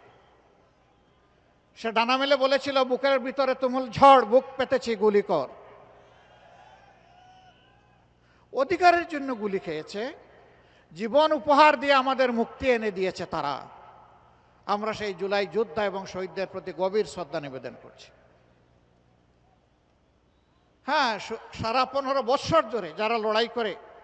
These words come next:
মজলুম হয়ে দুনিয়া থেকে বিদায় নিয়েছেন এবং নির্যাতিত হয়েছেন, তাদের সকলের প্রতি আমরা শ্রদ্ধা নিবেদন করছি। আমরা কারো অবদানকে অস্বীকার করতে চাই না। কিন্তু আজকে এই যুবকদেরকে,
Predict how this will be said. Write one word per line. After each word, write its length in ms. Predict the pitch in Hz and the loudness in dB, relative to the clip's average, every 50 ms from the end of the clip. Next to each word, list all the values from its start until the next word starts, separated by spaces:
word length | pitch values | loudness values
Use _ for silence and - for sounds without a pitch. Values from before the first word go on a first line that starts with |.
| - - - - - - _ _ _ - 190 | -20 -20 -20 -20 -20 -20 _ _ _ -8 -6
মজলুম 380 | 214 226 202 190 254 277 269 | -6 -4 -4 -4 -6 -4 -2
হয়ে 160 | 254 254 240 | -2 -2 -2
দুনিয়া 320 | 214 196 220 214 220 240 240 | -2 -4 -6 -4 -4 -4 -4
থেকে 220 | 254 240 214 233 | -4 -6 -6 -6
বিদায় 320 | 208 214 202 214 214 220 220 | -6 -4 -2 0 0 0 -2
নিয়েছেন 360 | 214 220 214 202 - 208 202 | -4 -6 -8 -8 -10 -10 -10
এবং 200 | 196 196 196 196 | -8 -8 -8 -6
নির্যাতিত 560 | 196 202 170 151 202 214 220 220 220 202 202 | -8 -8 -6 -2 0 0 0 0 -4 -6 -6
হয়েছেন, 360 | 190 185 180 180 185 175 156 151 - - | -6 -6 -6 -8 -10 -14 -14 -14 -16 -14
তাদের 200 | - 196 170 196 | -14 -12 -12 -12
সকলের 480 | 185 - - 208 208 247 294 302 349 311 | -14 -12 -12 -12 -8 -6 -4 -4 -4 -4
প্রতি 280 | 247 277 226 185 208 196 | -6 -8 -12 -10 -10 -12
আমরা 200 | 180 170 165 156 | -12 -12 -14 -12
শ্রদ্ধা 320 | - 165 147 127 143 139 | -12 -14 -14 -12 -14 -14
নিবেদন 280 | 127 120 123 113 110 107 | -14 -14 -16 -16 -18 -20
করছি। 340 | - _ _ _ _ _ _ _ _ _ _ _ _ _ | -20 _ _ _ _ _ _ _ _ _ _ _ _ _
আমরা 260 | - 202 220 220 226 214 | -8 -8 -4 -4 -4 -4
কারো 240 | 214 214 208 208 | -2 -2 -2 -2
অবদানকে 400 | 202 202 208 202 208 208 208 202 | -2 -4 -4 -6 -6 -6 -8 -10
অস্বীকার 440 | 196 185 - - 190 165 180 175 160 | -12 -12 -12 -14 -14 -12 -12 -12 -12
করতে 260 | 151 156 - - 156 - | -14 -16 -18 -18 -20 -18
চাই 200 | - 147 123 117 | -16 -16 -16 -16
না। 100 | 117 - - _ _ _ _ _ _ _ _ _ _ _ _ _ _ _ _ _ _ _ _ _ _ _ _ _ _ _ _ _ _ _ _ _ | -18 -20 -20 _ _ _ _ _ _ _ _ _ _ _ _ _ _ _ _ _ _ _ _ _ _ _ _ _ _ _ _ _ _ _ _ _
কিন্তু 180 | 196 196 196 202 | -12 -6 -4 -2
আজকে 520 | 196 208 208 - - 254 247 247 233 240 - - - - - - - - - - _ - | -2 -2 -2 -4 -4 -2 -2 -2 -2 -6 -10 -16 -20 -20 -20 -20 -20 -20 -20 -20 _ -8
এই 260 | 220 214 233 262 277 | -2 0 0 0 0
যুবকদেরকে, 800 | 226 214 233 202 226 247 240 214 202 240 233 - - 202 156 123 | -4 -6 -6 -4 -4 -4 -4 -4 -4 -4 -4 -4 -6 -10 -10 -12